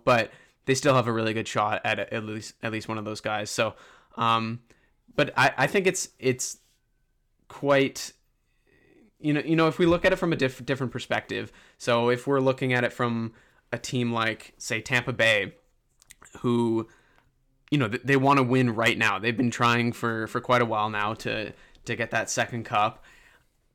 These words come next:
If, if the playoffs never happen this season, wouldn't you, as, as the Lightning, be saying, "Okay, well, why aren't we included in the lottery? Like, we didn't even get a chance to win the cup,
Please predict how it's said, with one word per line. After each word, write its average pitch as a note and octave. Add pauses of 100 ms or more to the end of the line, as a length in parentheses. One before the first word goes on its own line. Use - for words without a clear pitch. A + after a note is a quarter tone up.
(540)
If, D3
if C#3
the C3
playoffs E3+ (300)
never B2
happen A2
this F#2
season, G#2 (560)
wouldn't C#3
you, B2+ (500)
as, A#2
as A#2
the A#2+
Lightning, A2+
be A#2+
saying, A#2
"Okay, B2
well, A#2
why A#2
aren't A#2
we B2
included A2+
in A2
the A2
lottery? G#2
Like, A#2+
we C3
didn't A#2+
even A#2+
get A#2+
a A#2
chance -
to B2
win A2+
the G#2+
cup, -